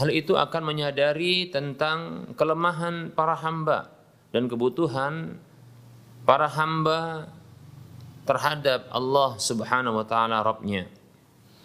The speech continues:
Hal itu akan mendorongnya, ya, untuk benci kepada riya tersebut,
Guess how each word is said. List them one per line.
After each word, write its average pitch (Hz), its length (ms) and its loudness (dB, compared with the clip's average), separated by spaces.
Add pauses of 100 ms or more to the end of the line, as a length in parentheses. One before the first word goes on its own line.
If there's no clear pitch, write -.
(760)
Hal 110 160 2
itu 127 240 4
akan 135 360 2
mendorongnya, 143 1000 2 (1120)
ya, 104 160 2
untuk 139 320 2
benci 165 400 2
kepada 156 720 -2
riya 170 320 0
tersebut, 151 480 0